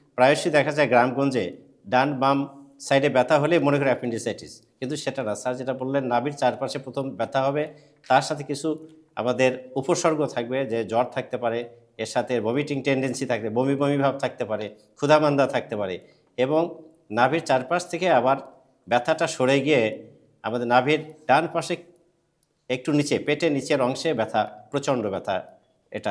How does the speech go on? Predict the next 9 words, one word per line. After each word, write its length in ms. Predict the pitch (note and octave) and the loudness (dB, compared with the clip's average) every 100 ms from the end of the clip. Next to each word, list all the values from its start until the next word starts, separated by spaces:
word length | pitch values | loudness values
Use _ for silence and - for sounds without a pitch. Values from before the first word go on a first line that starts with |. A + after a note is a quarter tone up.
| G2 | -4
হতে 160 | A#2 B2 F#2 | -2 -2 -2
থাকবে। 240 | D2+ D2+ - _ _ _ - | -10 -14 -18 _ _ _ -8
কিন্তু 240 | C#3 B2+ A2 - - | -6 -4 -6 -8 0
স্যার 140 | C3 - | 2 4
আরও 140 | C3 F3+ F3+ B2 | 2 2 -4 -2
বললেন 260 | B2+ B2+ G#2+ - | 0 2 0 -2
যে 80 | A#2+ - D#3 | -10 -2 0
এই 80 | G3 F#3+ - - A#2+ | 2 -2 -8 -6 -4
অসুখটার 460 | - F3+ - D#3 | -2 -6 -4 -6